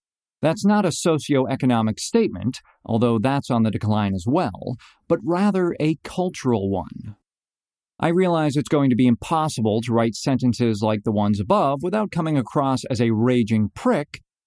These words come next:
so let me try to soften the blow to my American readers with an analogy. You know when you move out of your parents' house and live on your own,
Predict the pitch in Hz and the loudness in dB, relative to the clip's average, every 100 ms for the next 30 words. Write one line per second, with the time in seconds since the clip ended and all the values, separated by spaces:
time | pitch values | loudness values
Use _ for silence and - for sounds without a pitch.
0 | _ - - 269 277 240 208 185 180 151 | _ -4 0 2 2 2 2 -2 0 -2
1 | 143 - 165 170 - 135 117 127 120 120 | -2 -2 -2 -2 0 2 4 2 2 2
2 | 120 120 123 127 117 120 135 143 143 113 | 2 4 2 2 0 2 2 2 -2 0
3 | 127 131 - 131 123 131 131 120 87 87 | -2 -2 -2 2 2 2 2 0 -4 -8
4 | - - _ _ _ _ _ _ _ _ | -12 -20 _ _ _ _ _ _ _ _
5 | - 170 226 220 170 165 156 151 143 123 | 0 2 4 4 2 2 2 2 2 0
6 | 131 139 131 - 139 101 95 - 123 135 | 0 2 2 0 -4 -4 -4 0 2 4
7 | 135 127 131 156 98 95 104 | 4 2 2 2 2 0 -2